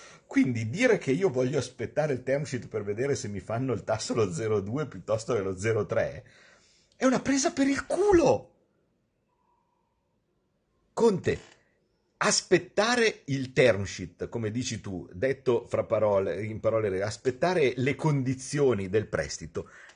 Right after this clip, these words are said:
è una presa per il culo. Questo te lo dico perché tu magari pensi di fottere qualcuno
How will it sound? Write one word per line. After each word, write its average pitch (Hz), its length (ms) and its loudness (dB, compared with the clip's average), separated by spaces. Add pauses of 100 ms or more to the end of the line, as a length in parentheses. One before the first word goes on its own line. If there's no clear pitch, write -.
è 113 260 0 (260)
una 95 220 -2
presa 165 560 -2 (520)
per 165 480 0
il 156 360 -4 (240)
culo. 139 720 2 (220)
Questo 240 320 -6
te 151 100 -4
lo 147 80 -2
dico 135 280 -4
perché 127 260 -6
tu 208 100 -10
magari 127 380 -4
pensi 160 420 -6
di 110 120 -6
fottere 127 440 0
qualcuno 123 560 -4